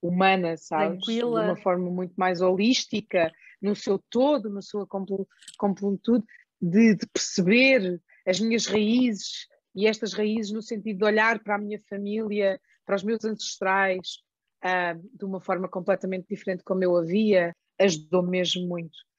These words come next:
Speaker 1: ah, a entrar aqui num, num registro de olhar para mim ao espelho e de me encontrar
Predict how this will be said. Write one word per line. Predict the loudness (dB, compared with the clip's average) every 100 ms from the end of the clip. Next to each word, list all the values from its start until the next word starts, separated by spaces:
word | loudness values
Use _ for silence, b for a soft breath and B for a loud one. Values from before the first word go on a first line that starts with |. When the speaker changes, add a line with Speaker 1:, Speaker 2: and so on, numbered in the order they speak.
| b b 2
Speaker 1:
ah, | 4 4 0 -4 -6
a | -2
entrar | -2 -4 -2 2 2 2 -6 _
aqui | -2 -2 -4 -8
num, | -6 -6 -6 -6 -8 -10 -12 -16 _ _ _ _
num | 0 0
registro | 0 -2 0 0 -2 0
de | 2
olhar | 4 4 2 -2
para | -10
mim | -10
ao | -8
espelho | -8 -10 -4 -2 -2 -4 -12 _ _ _ _ _ _ _ _ _ _
e | -6
de |
me | -2 -4
encontrar | -2 -6 0 2 2